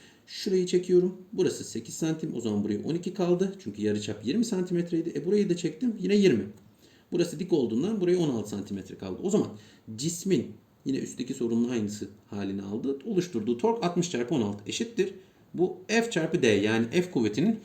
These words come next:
oluşturduğu torka eşit olmalı. Şimdi soru diyor ki en küçük F kuvvetini bana bul diyor. F, en küçük F kuvvetini arıyorsam bunun minimum olabilmesi için bu D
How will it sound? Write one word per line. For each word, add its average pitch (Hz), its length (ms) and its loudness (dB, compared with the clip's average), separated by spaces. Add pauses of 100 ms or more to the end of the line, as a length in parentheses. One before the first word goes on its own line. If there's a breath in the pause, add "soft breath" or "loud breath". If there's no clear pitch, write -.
(340 loud breath)
oluşturduğu 180 560 4
torka 156 280 2
eşit 147 240 2
olmalı. 98 300 -4
Şimdi 165 180 -2
soru 185 280 -2
diyor 392 160 6
ki 107 140 -6 (520 loud breath)
en 262 220 4
küçük - 200 -6
F 226 180 4
kuvvetini 117 400 2
bana 95 200 -2
bul 87 180 -6
diyor. 87 120 -12 (500 soft breath)
F, 208 240 0 (100)
en 254 240 4
küçük - 320 -8
F 214 220 0
kuvvetini 208 360 2
arıyorsam 190 460 4 (180)
bunun 180 400 4
minimum 190 380 4
olabilmesi 180 560 2
için 202 380 -2
bu - 40 -6 (140)
D 226 280 6